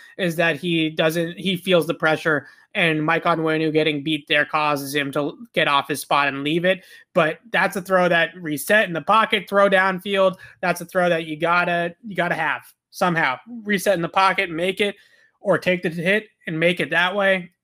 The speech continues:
Either way, the Patriots need Mac Jones to get that throw, and it can't be intentional grounding. So there you have it. That is the Mac Jones film review for week two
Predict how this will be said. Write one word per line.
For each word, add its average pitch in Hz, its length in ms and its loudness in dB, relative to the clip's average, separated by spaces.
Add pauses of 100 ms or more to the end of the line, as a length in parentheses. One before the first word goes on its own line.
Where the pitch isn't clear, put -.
(140)
Either 190 300 2
way, 180 300 0
the 175 140 -12
Patriots 175 420 -4
need 165 220 -4
Mac 160 260 -2
Jones 156 260 -6
to 147 80 -12
get 151 180 -2
that 147 220 -2
throw, 196 340 4 (400)
and 180 200 2
it 175 120 -2
can't 175 240 -2
be 160 300 -2
intentional 147 640 -8
grounding. 135 500 -6
So 190 320 0 (580)
there 233 220 4
you 247 120 4
have 170 280 0
it. 170 200 -2
That 196 280 2
is 185 280 -4 (640)
the 214 140 -4
Mac 185 340 0
Jones 185 300 0
film 190 300 -2
review 175 340 -2
for 165 200 -4
week 180 340 -6
two 170 360 -2